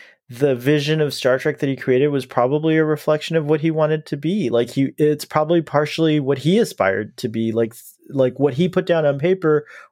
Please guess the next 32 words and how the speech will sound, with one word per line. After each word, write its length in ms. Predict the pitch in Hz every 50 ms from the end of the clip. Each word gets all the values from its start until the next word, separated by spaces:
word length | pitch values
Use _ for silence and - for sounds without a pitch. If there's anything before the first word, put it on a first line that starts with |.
| _
was 320 | 123 131 147 147 143 135 127
the 100 | 139 127
better 300 | 120 123 120 120 123 123
parts 400 | 123 - 123 123 131 127 - -
of 100 | 120 110
him, 180 | 131 123 123
the 120 | 117 113 107
things 260 | - - 127 131 120
he 120 | - 131 127
aspired 480 | 120 123 - - 107 113 117 127 127
to 80 | - 131
be. 120 | 110 120
I'm 140 | 123 123 117
sure 340 | 113 - 147 143 139 131 123 - - - - - _ _
Gene 180 | - 135 135 135
Roddenberry 460 | 135 127 123 127 123 127 127 131 127
had 160 | 131 127 117
no 220 | 123 123 123 123 123
illusions 440 | 127 123 127 123 117 127 123 117
about 340 | 120 110 117 110 110 92 104
who 120 | - 135 123
he 240 | 120 139 143 147
was 440 | 139 135 127 120 120 117 120 117 113
and, 300 | 120 117 117 120 117 113 -
you 140 | - 139 135
know, 160 | 131 123 120
and 140 | 117 117 123
so 140 | 123 143 123
on 80 | 120 123
and 120 | 120 120
so 160 | 123 127 120 110
forth. 280 | 135 147 147 147 -